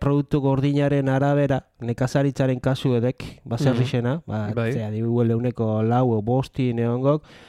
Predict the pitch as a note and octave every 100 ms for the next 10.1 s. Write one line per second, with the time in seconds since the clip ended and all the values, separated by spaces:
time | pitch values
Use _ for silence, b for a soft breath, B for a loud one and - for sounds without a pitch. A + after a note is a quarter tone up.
0 | B B A#2+ A#2+ A#2+ A#2+ B2+ C3+ D#3+ D#3+
1 | D3+ D3 C#3 C3+ C3 B2 A#2 B2 E3+ D#3+
2 | D3 C#3+ D3 D3 D3 C#3+ C#3+ D3 D#3+ D#3+
3 | D3 B2+ C3+ C3+ C3 A#2 B B B B
4 | B2 C3 - C3+ D3+ D#3+ C#3 A#2+ A#2+ A#2+
5 | C3 C3+ B2+ A2 - A#2 A2 A2+ D3 A#2
6 | A#2+ - C#3 B2 - - B B B2+ A#2
7 | D3+ - _ - C3 D3+ C3+ B2+ B2 -
8 | C#3+ A2+ A#2+ - B2 A2+ A2 C#3 D3+ A#2+
9 | G2+ F#2 A2+ A#2 - - A#2+ G#2 - G#2+
10 | G2